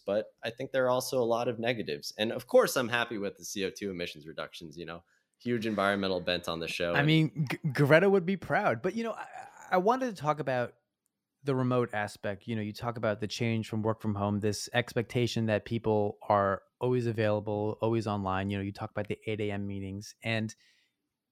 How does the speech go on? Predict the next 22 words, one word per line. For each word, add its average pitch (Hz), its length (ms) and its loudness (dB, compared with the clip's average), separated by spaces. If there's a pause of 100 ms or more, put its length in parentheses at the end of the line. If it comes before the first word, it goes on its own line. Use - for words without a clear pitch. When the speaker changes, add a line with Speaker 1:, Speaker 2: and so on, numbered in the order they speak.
(120)
Speaker 2:
you 165 80 2
know, 160 80 2
when 170 140 -2
you 170 60 2
think 233 180 -4
about 208 200 4
change, 123 720 0 (760)
us 196 260 -2
all 175 260 4
going 156 320 2
remote 123 400 -2
was 120 200 -4
never 147 440 -2 (100)
planned. 117 460 -2
It 104 80 2
wasn't 180 240 4
a - 20 4
smooth 135 500 0
transition. 110 640 -4
It 104 100 -4
just 123 180 -6
happened. - 500 0